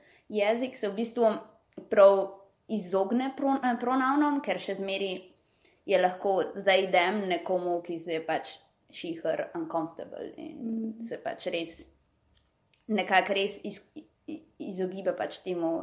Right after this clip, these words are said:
Speaker 1: jeziku, ki je pač spolno zaznamovan. Eh, pa pač tudi pogosto, recimo,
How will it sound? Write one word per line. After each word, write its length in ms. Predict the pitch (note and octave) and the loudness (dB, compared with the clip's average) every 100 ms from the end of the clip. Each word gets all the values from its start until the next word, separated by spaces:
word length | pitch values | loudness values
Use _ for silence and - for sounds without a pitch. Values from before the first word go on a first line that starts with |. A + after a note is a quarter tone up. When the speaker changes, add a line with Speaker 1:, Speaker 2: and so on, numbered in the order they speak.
| - | -6
Speaker 1:
jeziku, 600 | F#3+ F3 E3 F3+ - E3 | -8 -6 -6 -10 -8 -10
ki 140 | - | -8
je 120 | E3 D#3+ | -6 -6
pač 240 | F3+ - | -8 -10
spolno 440 | - - F3+ F3 | -8 -2 0 0
zaznamovan. 640 | F3 F3+ E3+ E3 F#3+ C#4+ D4+ E4 - - - _ _ _ _ - | -4 -6 -4 -2 2 4 4 0 -14 -20 -20 _ _ _ _ -6
Eh, 760 | E3 E3 E3 E3+ E3 D#3+ D#3+ - - _ _ - | -2 2 4 6 6 2 -2 -8 -16 _ _ -6
pa 80 | F3 | -2
pač 380 | F3+ F3 - - | 0 0 -2 -6
tudi 300 | F#3+ F3+ E3+ D#3+ - - | -6 -2 0 -2 -4 -2
pogosto, 560 | G3 F#3+ F#3 F#3 F#3 | 0 2 2 2 0
recimo, 480 | E3+ F3 G3 F#3 | 0 -2 -4 2